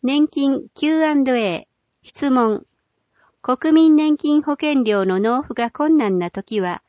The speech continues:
どうすればよいですか？答え。経済的な理由などで保険料を納めることが困難な場合、申請により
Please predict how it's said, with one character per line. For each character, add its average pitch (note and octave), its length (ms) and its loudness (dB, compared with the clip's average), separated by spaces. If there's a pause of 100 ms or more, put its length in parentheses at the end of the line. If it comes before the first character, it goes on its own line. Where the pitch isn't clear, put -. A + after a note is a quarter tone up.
(280)
ど B3 160 0
う D4 40 -2
す E4+ 160 -4
れ D#4+ 100 0
ば A3 120 0
よ F#3+ 160 -2
い F#3 60 -4
で E3 140 -6
す - 120 -20
か？ - 220 -6 (1300)
答 A3+ 360 -4
え。 F3+ 160 -8 (360)
経 C#4+ 220 -2
済 C#4 200 -4
的 C#4 240 -8
な C4+ 140 -2
理 C4 160 -4
由 C4+ 140 -2
な B3+ 160 -2
ど G#3 140 -4
で F#3+ 240 -6 (240)
保 - 140 -6
険 D#4+ 300 0
料 G#3 260 0
を - 20 0
納 C#4 280 -2
め D4+ 80 0
る C4 80 -6
こ A3 100 -6
と G#3+ 120 -4
が G3 160 -4
困 C#4+ 280 0
難 F3+ 200 -2
な E3 100 -4
場 F3+ 240 -6
合、 F3 60 -8 (680)
申 C4+ 260 -2
請 B3+ 280 -2
に A#3 120 -2
よ A3+ 160 -2
り G#3+ 220 -10